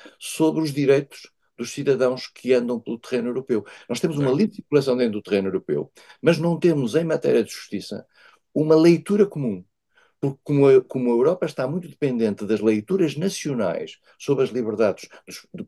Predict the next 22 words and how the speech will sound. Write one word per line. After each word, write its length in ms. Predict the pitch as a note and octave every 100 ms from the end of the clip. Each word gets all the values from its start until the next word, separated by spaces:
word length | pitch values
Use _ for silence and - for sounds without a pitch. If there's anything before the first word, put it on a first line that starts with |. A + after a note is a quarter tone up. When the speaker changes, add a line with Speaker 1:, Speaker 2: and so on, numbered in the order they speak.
| _
Speaker 1:
por 140 | D3
exemplo, 340 | C3 A#2 G2+ G2
dos 80 |
refugiados 580 | G#2 - - F#2+ F#2+ E2
nos 100 | F2
seus 140 | G2 -
países, 460 | E2 E2+ - - _ - _ _
países 380 | - C#3+ B2 -
como 360 | - A2+ G#2+ G#2
a 40 |
Alemanha, 460 | G2+ G#2 E2+ D#2+ D#2+
por 120 | -
exemplo, 280 | D#2 C#2+ C2+
ou 260 | - - -
como 120 | F#2+
a 40 |
Bélgica, 580 | D#2+ D2 - F2 - - _ _ -
ou 120 | B2+
como 100 | A#2+
a 40 | A#2
própria 280 | A#2 A#2 G2+
Suíça, 460 | - A2 - D#2